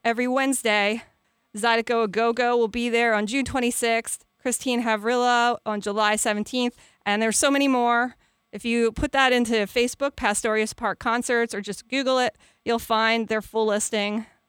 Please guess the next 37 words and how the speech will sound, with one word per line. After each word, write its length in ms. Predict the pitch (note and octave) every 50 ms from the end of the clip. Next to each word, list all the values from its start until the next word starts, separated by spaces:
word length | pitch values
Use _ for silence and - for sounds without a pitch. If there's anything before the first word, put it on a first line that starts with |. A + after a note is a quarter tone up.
| _ _ _ _
and 120 | - G3 G3+
I'll 120 | F#3+ G3+
try 200 | A3 - B3+ A3+
to 80 | G#3+ G3
put 160 | - A3 F#3+
a 40 | F#3
link 240 | G3 A#3 B3 C4
in 120 | - A3+ G#3+
my 100 | F#3+ F3
blog 400 | D3+ - G3 G3+ G#3 G#3 A3+ A3+
as 180 | G3 G3+ F3+
well. 360 | - G3+ G3 F#3+ G3+ A#3+ C#4+ C#4+ _ _ _ _ _ _ _ _
If 200 | - A#3+ A#3 -
you 180 | A#3+ B3 B3+ B3+
are 160 | A#3+ A3+ A3
down 380 | G3+ F3+ A3 G#3 G#3+ A3+ A3+ A3+
in 200 | A3 A3 G#3+ G#3+
Kennett 320 | - - C4 A#3+ A3+ G#3+
Square 400 | - - - A#3 A3+ A#3+ C4 B3+
area, 460 | - A#3+ A#3 A#3 A#3+ B3 C4 D4+ D#4+ -
there's 300 | A3+ A#3+ A#3+ A#3 A3 A3+
a 100 | A3+ G#3+
great 300 | G3 A3 B3 B3+ C4 -
park 300 | - - A#3+ A3+ - -
called 260 | - A3+ G3 G3 - -
Anson 320 | G3+ G3 G#3 - - A3+ G3
B. 160 | - G#3 G#3+
Nixon 400 | G#3+ A3+ A#3+ - - B3+ A3+ A3
Park, 420 | - G3 F3+ F#3+ G3 A3+ - - - _ _ _ _ _ -
and 400 | G3+ G#3 G3+ F#3+ F#3+ F#3 F#3 D#3+
they 160 | A3 A3+ -
also 400 | - G#3 C4+ G#4+ - - A3+ G#3
have 300 | G3 G#3+ G3 F#3 F3+ F#3
great 340 | - G3+ A3 A3+ G3+ - -
shows 640 | - - A3 G#3+ G3+ F#3+ F#3+ F3+ F#3 F#3+ F#3 - - - _ _ _ _ _ _ _ _ _ _ _
on 240 | - G#3+ G3 G3 G#3
Wednesdays. 720 | G#3+ G#3+ G#3 G3+ - - G#3+ F#3 F3 E3+ D#3 F3+ - -